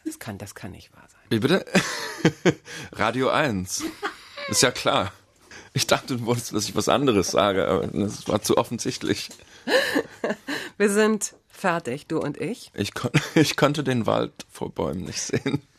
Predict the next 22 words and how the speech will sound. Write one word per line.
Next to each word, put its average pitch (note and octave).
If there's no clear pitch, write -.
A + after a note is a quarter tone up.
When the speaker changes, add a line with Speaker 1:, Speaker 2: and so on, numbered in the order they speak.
Speaker 1:
Sehr D#3+
schön. C3+
Wenn F3+
Sie A3+
uns A3+
eine G#3+
E-Mail A#3
schicken G3
möchten, F3+
hier F#3
ist F#3
unsere C#3
Adresse C#3
hörbar C#3
at C#3+
radio B2+
eins D3
de. C3
Ich -
wünsche D3
Ihnen C#3
noch C3+